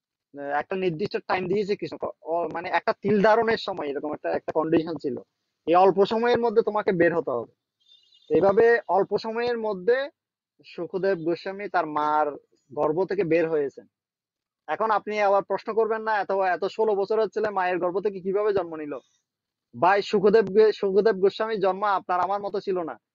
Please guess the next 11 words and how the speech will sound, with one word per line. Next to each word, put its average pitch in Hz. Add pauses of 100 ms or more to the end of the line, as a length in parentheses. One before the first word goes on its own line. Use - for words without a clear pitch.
(440)
আহ, 143
তিনি 190
মায়ের 175
গর্ভ 175
থেকে 202
সাধারণ 202
শিশুর 208
মতো 208
জন্মগ্রহণ 180
করেনি, 180
তিনি 180